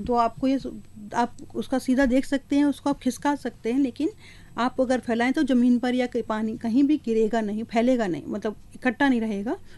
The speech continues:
फैल जाता है। तो द्रव के गुण जो हैं ठोस और गैस के मध्यवर्ती हैं।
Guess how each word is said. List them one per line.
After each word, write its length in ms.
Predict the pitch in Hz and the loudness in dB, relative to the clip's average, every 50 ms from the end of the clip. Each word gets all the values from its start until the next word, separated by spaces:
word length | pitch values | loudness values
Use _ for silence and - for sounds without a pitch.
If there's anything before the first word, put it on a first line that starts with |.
| - - | -10 -2
फैल 240 | - 277 240 226 220 | 2 4 4 4 4
जाता 300 | - 180 156 151 - 196 | 0 -4 -6 -8 -8 -12
है। 240 | 196 196 202 196 - - - - - - - - - - - - - - - - - - - | -12 -10 -12 -12 -14 -16 -18 -20 -20 -20 -20 -20 -20 -20 -18 -16 -14 -14 -12 -14 -14 -8 -4
तो 80 | - 269 - - - - - | -4 -4 -4 -6 -16 -12 -8
द्रव 280 | 233 208 226 262 311 302 | -2 4 6 6 6 6
के 160 | - 370 359 | 4 4 4
गुण 260 | 262 262 269 269 277 | 4 4 4 4 4
जो 120 | 262 269 254 | 4 2 2
हैं 160 | 240 190 226 | 0 0 -2
ठोस 360 | - - 254 254 277 269 - | -2 0 2 2 2 2 0
और 100 | 294 240 | 0 0
गैस 380 | 208 220 214 220 208 - - - | 0 0 0 -2 -4 -6 -8 -4
के 80 | - 254 | -2 0
मध्यवर्ती 640 | 240 226 214 196 208 214 214 214 208 202 - 247 247 | 0 0 0 -2 -2 -2 -2 -2 -4 -4 -2 0 0
हैं। 220 | 240 247 285 339 | 0 2 0 0